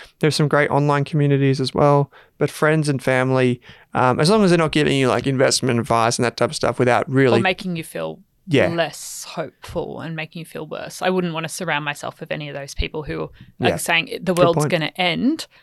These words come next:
Speaker 2: and
Speaker 1: Yeah,
Speaker 2: not
Speaker 1: there's, and
Speaker 2: actually
Speaker 1: there's a lot of them.
Speaker 2: Yeah. There's a lot of people you can talk to that are gonna say that. You wanna talk to someone that's gonna go, "Hey, let's, let's meal prep together," or, "Let's look for some specials on groceries," or, "I'll help you go through your bills and maybe we can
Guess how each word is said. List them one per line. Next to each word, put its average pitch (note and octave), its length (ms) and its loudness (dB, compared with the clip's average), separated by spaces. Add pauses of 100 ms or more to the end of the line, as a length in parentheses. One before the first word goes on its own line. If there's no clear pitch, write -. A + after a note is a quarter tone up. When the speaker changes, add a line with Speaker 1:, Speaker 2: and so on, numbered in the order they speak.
(580)
Speaker 2:
and - 120 2
Speaker 1:
Yeah, B2+ 60 4
Speaker 2:
not F3 100 2
Speaker 1:
there's, C#3 100 4
and D3+ 80 4
Speaker 2:
actually E3 140 4
Speaker 1:
there's C#3+ 60 6
a - 20 6
lot D3+ 100 4
of C3+ 80 0
them. B2 320 -4
Speaker 2:
Yeah. - 220 -6 (220)
There's G#3+ 140 2
a A#3 40 6
lot B3 160 6
of - 40 -10
people G3+ 200 -2
you E3+ 80 -4
can E3 100 -4
talk D#3+ 200 -6
to E3 140 -8
that - 240 -6
are F#3 80 -2
gonna E3+ 200 -2
say E3 160 -4
that. E3 160 -2
You G3+ 120 -2
wanna G3+ 160 0
talk F#3 200 -6
to F3 80 -8
someone E3+ 260 -4
that's D#3+ 140 -10
gonna F3+ 140 -2
go, F3 140 2 (440)
"Hey, A#3+ 160 4
let's, - 440 -2
let's G#3+ 200 0
meal G3 160 2
prep - 220 -2
together," D#3+ 420 0
or, D#3 100 0
"Let's F#3 280 -2
look - 100 -8
for - 120 -8
some F#3 180 -6
specials F3 420 -4
on E3+ 120 -4
groceries," D#3 640 -6
or, E3 280 0
"I'll F3+ 100 0
help G3+ 280 -4
you G#3+ 60 -4
go F#3+ 160 0
through F#3+ 180 -8
your F3 100 -2
bills E3 400 -6
and E3+ 120 -6
maybe E3 260 -4
we D#3+ 140 -6
can D#3 280 -8